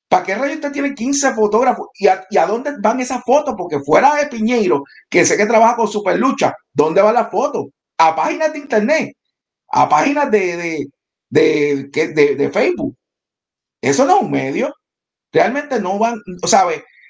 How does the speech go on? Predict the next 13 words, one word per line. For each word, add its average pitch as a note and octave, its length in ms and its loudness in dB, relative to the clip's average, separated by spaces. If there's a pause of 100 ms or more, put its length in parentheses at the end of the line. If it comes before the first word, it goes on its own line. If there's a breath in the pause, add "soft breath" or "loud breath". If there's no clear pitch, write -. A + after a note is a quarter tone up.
(280 soft breath)
Hay, A#3+ 300 2
hay C#4 240 -2
que C4+ 100 -4
empezar A3 520 0
a F3+ 80 2
cerrar F3+ 480 0
el A3 140 -2
negocio G#3 680 -2
para D#3 200 0
la B2+ 40 -4
gente G3+ 340 -2
del E3 140 -2
negocio. D3 540 0